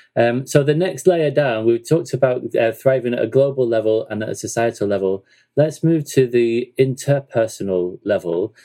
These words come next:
So pathfinders for thriving relationships. I don't know if you can remember any of the, of the examples of schools that have been doing some really innovative work in helping young people how to get along with one another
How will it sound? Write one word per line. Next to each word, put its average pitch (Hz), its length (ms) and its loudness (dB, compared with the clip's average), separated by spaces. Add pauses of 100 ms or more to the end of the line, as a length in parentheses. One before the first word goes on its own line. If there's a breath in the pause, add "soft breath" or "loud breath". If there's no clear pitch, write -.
(180 soft breath)
So 110 560 -2
pathfinders 143 760 0
for 113 120 0
thriving 120 600 0
relationships. 113 960 -2 (340 soft breath)
I 117 100 0
don't 170 120 2
know 185 60 0
if 165 100 -4
you 180 80 2
can 160 140 0
remember 156 400 2
any 131 240 0
of 113 160 -4
the, 117 280 2
of 117 120 -4
the 123 100 2
examples 135 560 0
of 107 100 -4
schools 127 480 0
that 107 100 0
have 98 120 -8
been 104 140 -2
doing 110 180 0
some 104 180 -8
really 110 200 0
innovative 110 560 -2
work 127 260 0
in 95 120 -6
helping 117 360 -2
young 110 160 0
people 107 460 -2 (400 soft breath)
how 139 140 -2
to 180 120 -2
get 185 140 2
along 202 240 0
with 143 120 -2
one 113 180 0
another 90 440 -6